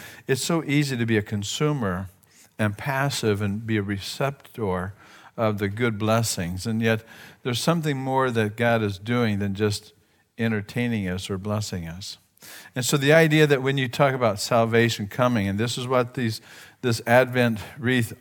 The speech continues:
is all about, is that God has come to give things to us, but you become a candle. You become a torch of grace.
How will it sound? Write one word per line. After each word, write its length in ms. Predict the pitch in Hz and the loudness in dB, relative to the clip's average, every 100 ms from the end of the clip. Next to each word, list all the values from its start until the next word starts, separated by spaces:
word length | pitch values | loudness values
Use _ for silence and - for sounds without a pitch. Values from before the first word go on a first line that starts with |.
| 113 123 - | -8 -8 -6
is 140 | 117 123 | -2 4
all 220 | 131 131 | 4 4
about, 540 | 113 123 139 92 - - - - | 4 4 6 4 -2 -16 -20 -8
is 140 | 127 120 | -2 2
that 180 | 110 | 2
God 280 | 123 123 131 | 4 6 6
has 140 | 113 - | 2 0
come 260 | 131 123 | -2 0
to 80 | 104 | -2
give 600 | 98 101 123 151 139 - - _ - | -4 0 6 6 6 -2 -20 _ -4
things 400 | 117 110 98 - | 0 0 0 -6
to 320 | - 151 123 | -2 0 2
us, 180 | 101 101 | 2 0
but 300 | - 110 - - - - _ _ _ _ _ _ - - _ _ _ - | 0 0 0 -16 -20 -20 _ _ _ _ _ _ -20 -20 _ _ _ -4
you 120 | 139 | -2
become 320 | 139 - 123 | -2 -2 -2
a 60 | 120 | -2
candle. 540 | - 135 131 92 82 101 | -4 -6 -6 -8 -10 -6
You 120 | 110 | -2
become 380 | 120 - 120 110 | -2 -2 -2 -2
a 60 | 95 | -4
torch 720 | - - 156 120 87 - - - | -10 -8 -4 -4 -6 -12 -16 -12
of 160 | 107 104 | -10 -4
grace. 560 | 107 92 87 - - | -2 -2 -6 -10 -12